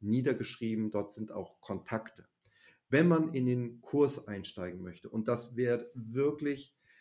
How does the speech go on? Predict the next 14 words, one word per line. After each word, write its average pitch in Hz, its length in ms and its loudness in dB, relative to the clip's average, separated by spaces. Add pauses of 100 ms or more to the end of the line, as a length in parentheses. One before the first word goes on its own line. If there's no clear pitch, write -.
(280)
äh, 120 200 -2 (120)
das 123 220 -2
liegt 127 300 -6
mir 131 280 -2
auch 107 180 -8
ganz 101 280 -6
am 92 160 -12
Herzen. 87 480 -8
Und 107 100 2
da 110 60 4
bin 127 120 4
ich 120 220 -2
wirklich 135 520 2
froh, 117 440 0